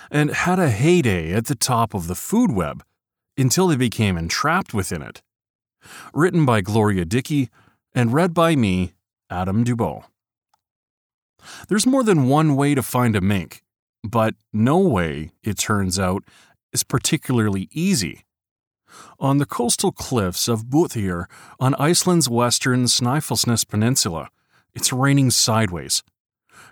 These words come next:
Gusts of wind, measured in meters per second, blow well over fifteen, limiting our forward momentum. Up ahead,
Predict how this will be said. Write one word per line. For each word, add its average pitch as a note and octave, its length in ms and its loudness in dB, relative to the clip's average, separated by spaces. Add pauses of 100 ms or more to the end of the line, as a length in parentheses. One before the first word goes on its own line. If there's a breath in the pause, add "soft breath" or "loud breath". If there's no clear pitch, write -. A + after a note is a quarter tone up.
(100)
Gusts - 420 0
of G2+ 140 0
wind, G2 340 0 (280 soft breath)
measured C3+ 400 2
in A#2+ 260 4
meters C3 320 2
per - 160 -2
second, - 540 -2 (400 loud breath)
blow D3+ 220 2
well E3 380 2
over D3+ 240 2
fifteen, A2+ 720 -2 (400)
limiting E3 480 4
our A2 100 2
forward D3 600 -2
momentum. G#2+ 640 0 (920 loud breath)
Up B2+ 160 -2
ahead, G#2+ 400 0